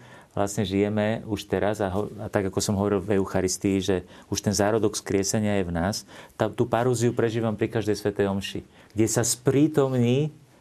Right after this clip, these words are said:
eh, Ježiš Kristus prítomný pod spôsobom chleba a vína. Sprítomní sa vo svojom s-, chlebe. Čiže tá, to je ten sviatostný rozmer, že sa sprítomní Kristus.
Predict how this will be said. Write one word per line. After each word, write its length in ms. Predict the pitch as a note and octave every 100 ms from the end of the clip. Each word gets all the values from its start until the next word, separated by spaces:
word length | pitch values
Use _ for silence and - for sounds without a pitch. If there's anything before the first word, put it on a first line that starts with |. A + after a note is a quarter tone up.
| _
eh, 240 | - G2+ G#2+
Ježiš 480 | G#2+ A#2 A#2 B2
Kristus 480 | A#2+ A#2 A#2 - A#2
prítomný 460 | - A2 G#2+ A2 G#2
pod 180 | G#2 G2+
spôsobom 460 | G#2 G2+ A2 G#2
chleba 480 | G2+ G2+ G2 G2+ G2+ - - -
a 160 | G2+ F#2+
vína. 320 | F#2+ F2+ F2
Sprítomní 500 | - A#2 B2 A2+ A#2
sa 140 | A#2
vo 160 | G#2+ G#2+
svojom 320 | - G#2+ G2+
s-, 140 | F#2+ - -
chlebe. 320 | G2+ F#2+ F#2
Čiže 240 | F2+ G2+ G#2
tá, 140 | G#2 G2+ - -
to 80 | C3+
je 80 |
ten 80 | C3+
sviatostný 560 | B2 B2 B2 B2+ - A2
rozmer, 400 | G#2 G2 F2+ F2
že 80 | F#2
sa 160 | A2
sprítomní 800 | - - C#3 C3 A#2 G2 G2 F#2
Kristus. 560 | - F#2+ F2+ - F#2+